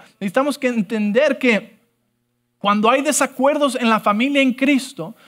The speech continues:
no significa que tiene que transformarse en una ofensa o en división. Porque si dejamos que se transforme en una ofensa o en una división, ¿qué crees que va a pasar? El diablo va a declararlo una victoria en su terreno.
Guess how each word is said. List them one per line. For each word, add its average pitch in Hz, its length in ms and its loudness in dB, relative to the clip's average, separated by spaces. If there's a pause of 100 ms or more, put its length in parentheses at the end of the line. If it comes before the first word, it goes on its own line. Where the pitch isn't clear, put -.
(220)
no 262 180 2
significa 240 880 0 (200)
que 220 80 0
tiene 247 300 0
que 240 100 0
transformarse 214 640 -2
en 220 80 -2
una 233 200 2
ofensa 247 680 0 (220)
o 226 140 2
en 233 160 2
división. 240 680 0 (360)
Porque 233 260 0
si 247 240 2
dejamos 269 500 -2
que 320 120 0
se 262 100 -2
transforme 254 480 0
en 240 80 2
una 226 160 2
ofensa 254 580 0
o 220 100 0
en 220 100 -2
una 277 200 0
división, 226 840 0
¿qué 247 140 -2
crees 269 180 0
que 254 120 0
va 262 80 2
a - 20 -6
pasar? 247 460 0 (260)
El 196 180 0
diablo 254 540 2 (300)
va 240 380 0
a 190 100 4
declararlo 190 540 2
una 214 220 4
victoria 240 720 0 (120)
en 196 140 -2
su 196 160 -4
terreno. 185 460 2